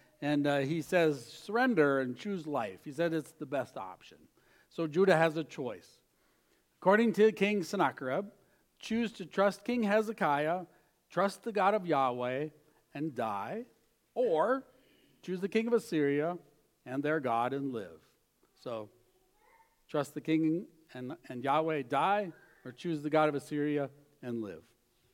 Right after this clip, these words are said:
So it sounds like a tough choice. The envoy throws one more zinger for good measure. They say, "No mo-, army has been able to stand against Assyria, and you can't either."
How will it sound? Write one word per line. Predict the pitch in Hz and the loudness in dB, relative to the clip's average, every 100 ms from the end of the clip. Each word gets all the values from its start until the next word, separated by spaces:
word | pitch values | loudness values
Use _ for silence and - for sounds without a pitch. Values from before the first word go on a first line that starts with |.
| _ _ _ _ | _ _ _ _
So | - 139 | -20 -8
it | |
sounds | 156 170 156 | -2 -2 0
like | 156 139 | -2 -4
a | |
tough | 131 151 - | -4 -6 -6
choice. | - - 104 - _ _ _ _ _ _ _ _ _ _ _ _ _ _ _ _ _ _ _ _ _ _ _ _ _ _ _ _ _ _ _ | -18 -20 -20 -20 _ _ _ _ _ _ _ _ _ _ _ _ _ _ _ _ _ _ _ _ _ _ _ _ _ _ _ _ _ _ _
The | - | -2
envoy | 156 190 175 165 | 0 2 2 0
throws | 156 170 147 | 2 2 4
one | 165 | 4
more | 170 156 | 6 4
zinger | 139 147 143 | 4 0 0
for | 131 | -2
good | 131 143 | -2 -2
measure. | 131 135 139 | 0 -2 -2
They | 131 131 | -2 -4
say, | 123 143 139 147 | -4 -4 -4 0
"No | 165 202 | 2 4
mo-, | 202 214 | 2 2
army | 180 185 175 | 2 4 4
has | 151 139 | 2 0
been | 156 | 0
able | 156 156 147 | 2 0 -2
to | 139 | -4
stand | 135 139 139 139 | -6 -6 -2 -2
against | 131 135 123 - | -4 -6 -8 -10
Assyria, | 123 - 113 101 95 92 _ _ _ | -16 -12 -14 -12 -14 -16 _ _ _
and | 127 | -6
you | 139 147 | -2 -2
can't | 151 131 165 | -2 -6 -6
either." | 113 107 92 95 | -8 -10 -14 -20